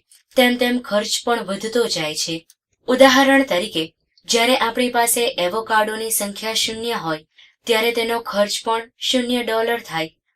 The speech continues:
અને જ્યારે આપણી પાસે એવોકાડોની સંખ્યા પાંચ હોય,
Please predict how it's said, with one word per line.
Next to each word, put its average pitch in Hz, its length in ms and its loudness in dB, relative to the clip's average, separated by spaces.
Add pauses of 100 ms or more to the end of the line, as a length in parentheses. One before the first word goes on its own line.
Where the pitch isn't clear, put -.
(180)
અને 254 200 4
જ્યારે 202 340 0
આપણી 226 320 0
પાસે 233 320 0 (140)
એવોકાડોની 214 720 -2
સંખ્યા 202 540 -2
પાંચ 208 380 0
હોય, 151 200 -4